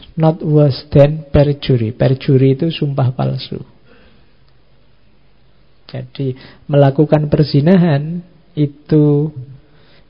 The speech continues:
tidak lebih jelek daripada sumpah palsu. Jadi kamu ini, maksudnya apa? Kamu ini sudah salah,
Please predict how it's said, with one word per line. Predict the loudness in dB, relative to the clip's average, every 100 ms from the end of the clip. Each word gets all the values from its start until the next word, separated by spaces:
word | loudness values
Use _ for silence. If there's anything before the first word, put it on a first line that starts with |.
| _ _ _ _ -10
tidak | -8 -2 -2
lebih | 0 -2 -2 -4
jelek | -2 0 0 0
daripada | 0 0 0 0 -2 0 0
sumpah | -2 -6 -2 -2 -2
palsu. | -4 -4 -6 -8 -10 -10 -18 _ _ _ _ _
Jadi | -10 -6 -6
kamu | -2 -2 -2 -2 -2
ini, |
maksudnya | -2 -2 -2 0 0
apa? | 0 -4 -4 -18 -2
Kamu | 0 2 0
ini | 2
sudah | 0 2 0
salah, | 2 0 0 0